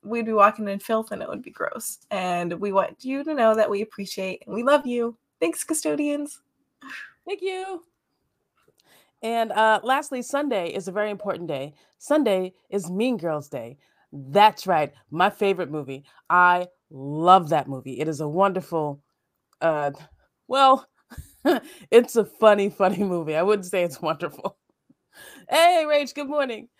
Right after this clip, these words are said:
Speaker 2: She said, uh, uh, "Clap your hands for custodians." Yeah, 'cause custodians are amazing, um,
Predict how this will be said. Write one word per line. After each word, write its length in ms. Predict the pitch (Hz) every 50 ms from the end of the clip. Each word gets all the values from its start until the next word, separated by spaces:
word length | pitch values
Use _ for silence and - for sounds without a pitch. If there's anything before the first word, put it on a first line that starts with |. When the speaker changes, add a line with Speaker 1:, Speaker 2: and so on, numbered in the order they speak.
| _ _ -
Speaker 2:
She 160 | - 214 240
said, 240 | 226 - 240 226 220
uh, 280 | 214 202 202 202 196 - -
uh, 220 | 196 196 190 185 - _
"Clap 200 | - 320 330 320
your 80 | 302 277
hands 440 | 285 269 247 220 190 165 156 - - _ _ _ -
for 100 | 220 202
custodians." 680 | 202 - - 254 233 214 170 151 127 - 143 - - _ _ _ _ _ _ -
Yeah, 160 | 185 180 135
'cause 240 | 139 - 170 147 - _ -
custodians 480 | 180 - - 220 220 226 220 214 185
are 220 | 190 175 170 - -
amazing, 440 | 165 165 156 147 139 139 143 147 143 _ _ _ _ - 226 - -
um, 280 | 156 151 147 143 135